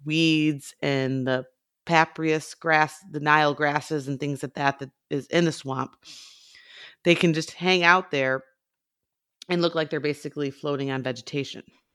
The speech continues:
And although they're not an aggressive bird and they tolerate humans, like I said, encroaching in on their area, especially if they're, if they're in a hunting mode, uh, they're not social.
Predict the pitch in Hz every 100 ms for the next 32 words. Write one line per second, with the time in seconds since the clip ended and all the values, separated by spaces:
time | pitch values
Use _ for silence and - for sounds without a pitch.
0 | _ _ _ _ _ _ 233 262 277 330
1 | 381 302 247 226 180 151 - - - 285
2 | - 339 349 359 370 - _ _ - 165
3 | 160 - 175 185 170 151 - 165 175 175
4 | 165 160 156 160 156 - _ _ _ _
5 | _ - 151 - 165 165 156 156 151 147
6 | 156 180 185 175 - 147 - 143 139 131
7 | 127 - - - 131 127 127 160 208 190
8 | 196 185 175 170 - - - - - -
9 | _ - 180 175 - 190 220 226 240 -
10 | - 170 - -